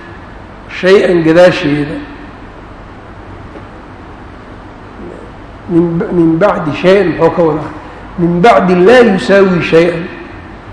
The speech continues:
Laa yusaawi shay-an ka soo bilow. Yacni, laa yusaawi shay, waxa ka dambeeya maxay noqonaya? Martabada ka dambaysa. Thumma daciifun, ta ka soo bilow, ilaa meesha ugu dambaysa imaam.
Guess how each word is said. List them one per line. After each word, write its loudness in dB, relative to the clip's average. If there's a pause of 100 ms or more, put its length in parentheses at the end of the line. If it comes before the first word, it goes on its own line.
(1300)
Laa 4
yusaawi 2
shay-an 4
ka -2
soo 2
bilow. 4 (1600)
Yacni, 2
laa 6
yusaawi 4
shay, 6
waxa 4
ka 2
dambeeya 6
maxay 2
noqonaya? 2
Martabada 2
ka 0
dambaysa. 0 (380)
Thumma 6
daciifun, 2
ta -6
ka -6
soo 2
bilow, 0 (240)
ilaa 6
meesha 4
ugu -2
dambaysa -2
imaam. -10